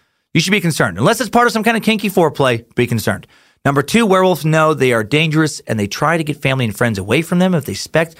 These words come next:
suspect they may transform soon. So if you know if the moon's coming out and they're getting all like, "Ah, I gotta go. Now you guys gotta get out of here." They try, you know,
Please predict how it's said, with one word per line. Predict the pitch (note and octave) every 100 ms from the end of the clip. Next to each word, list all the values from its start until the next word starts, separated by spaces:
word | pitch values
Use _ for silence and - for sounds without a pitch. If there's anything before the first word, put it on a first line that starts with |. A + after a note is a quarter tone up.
| _
suspect | - - - D#3+ D#3+
they | A2
may | G2
transform | - G2+ F#2 - E3 F3+
soon. | G3 F#3+
So | F3 A2
if | G#2
you |
know | G#2+
if |
the | -
moon's | G2+ D3+ D#3+
coming | F3 F3
out | F3 F3+ - _ _ _ _
and | G2+
they're | G2+
getting | D3 C#3+
all | C#3 C3+
like, | B2 F3+
"Ah, | F#3+
I |
gotta | F#3+ F#3+
go. | F#3 F3 C#3
Now | D3 D#3
you |
guys | D#3+ D3+
gotta | D#3
get | D3
out | C#3
of | A#2+
here." | A#2+ G#2+ _
They | B2
try, | C3 A#2+
you | A#2+
know, | A#2+